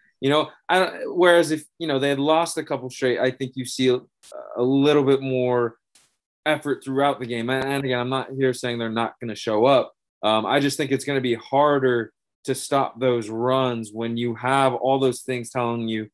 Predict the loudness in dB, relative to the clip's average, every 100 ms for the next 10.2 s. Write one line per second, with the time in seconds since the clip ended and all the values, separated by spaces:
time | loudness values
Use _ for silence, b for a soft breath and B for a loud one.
0 | _ _ -4 -2 2 2 0 0 0 0
1 | -2 0 0 0 -2 -4 _ _ -8 -2
2 | 2 2 2 2 2 2 -2 -4 -8 -2
3 | -2 -2 -4 -4 -2 -2 -2 0 0 -2
4 | -16 _ _ _ _ 0 4 2 0 0
5 | 2 2 0 -4 -4 -4 -2 -4 -4 -6
6 | -2 0 0 0 -2 -2 -2 0 0 -2
7 | -4 -8 -6 -2 0 0 -2 _ _ -12
8 | -10 -4 0 2 2 0 -2 -4 -4 -6
9 | -2 2 2 2 0 -2 -2 0 0 -2
10 | -8